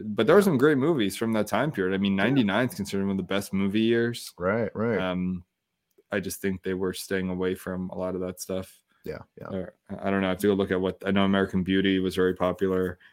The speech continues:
Speaker 1: which actually, coincidentally, um, that girl, the famous, you know, takes her, opens her top and the flowers come out or whatever.
Speaker 2: Yeah, yeah.
Speaker 1: Uh, that she, what's her name?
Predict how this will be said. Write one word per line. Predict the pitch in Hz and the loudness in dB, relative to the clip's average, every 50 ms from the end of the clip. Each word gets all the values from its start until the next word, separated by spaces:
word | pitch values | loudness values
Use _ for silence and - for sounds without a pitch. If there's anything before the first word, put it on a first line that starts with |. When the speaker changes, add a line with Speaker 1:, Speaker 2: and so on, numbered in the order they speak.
| _ _ | _ _
Speaker 1:
which | - 101 113 | 2 6 8
actually, | 117 113 113 - 110 104 101 98 101 101 98 - _ | 8 8 8 6 6 6 6 6 6 4 0 -6 _
coincidentally, | - - 98 90 - 101 98 92 90 95 92 92 90 | -4 -4 -4 -2 0 0 0 0 0 -2 -2 -2 -2
um, | 92 92 92 92 92 90 87 90 _ _ _ _ _ _ _ - - - _ _ _ _ _ - | -2 -2 -2 -2 -4 -4 -6 -8 _ _ _ _ _ _ _ -16 -16 -16 _ _ _ _ _ -2
that | 107 98 92 90 - | 2 2 2 2 6
girl, | 113 101 104 98 90 87 87 90 92 87 - - | 8 8 10 10 8 6 2 0 -4 -6 -10 -8
the | 101 | -8
famous, | 98 - 101 95 95 92 95 95 92 - - - | -2 2 2 4 4 4 2 0 -2 -4 -6 -6
you | - 98 | -6 -4
know, | 90 90 | -4 -4
takes | - - 95 87 - | -4 -4 -4 -4 -2
her, | - 92 90 - _ _ _ - - | -2 -4 -4 -6 _ _ _ -8 -6
opens | 107 - - 92 85 | -6 -4 -4 -6 -8
her | 92 | -8
top | 87 - 98 92 92 90 - - | -4 0 0 2 2 0 -2 -4
and | 92 90 | -6 -6
the | 87 | -6
flowers | - - 92 90 90 90 92 - | -4 -2 -2 0 0 -2 -4 -8
come | - - 95 90 | -8 -6 -4 -2
out | 90 90 90 90 | -2 0 -2 -2
or | 95 90 92 | -2 -2 -2
whatever. | 92 90 92 107 | -2 0 0 2
Speaker 2:
Yeah, | 139 139 143 147 120 - _ _ _ _ _ - | 2 2 2 0 -2 -4 _ _ _ _ _ -8
yeah. | 98 | -4
Speaker 1:
Uh, | 90 87 82 85 85 82 - - _ _ _ _ - | -4 -2 -2 -4 -6 -10 -12 -14 _ _ _ _ -10
that | 101 87 95 90 90 87 87 87 85 - - _ _ _ _ _ _ _ | -8 -2 0 2 2 4 4 2 0 -2 -6 _ _ _ _ _ _ _
she, | - - - - - 101 92 - - - - - - 104 101 - | -6 -6 -6 -4 -4 -4 -4 -4 -6 -12 -20 -18 -16 -16 -10 -6
what's | 101 98 - - | -6 -6 -6 -6
her | - 85 | -8 -8
name? | 87 85 85 85 85 82 82 | -6 -8 -8 -8 -10 -12 -14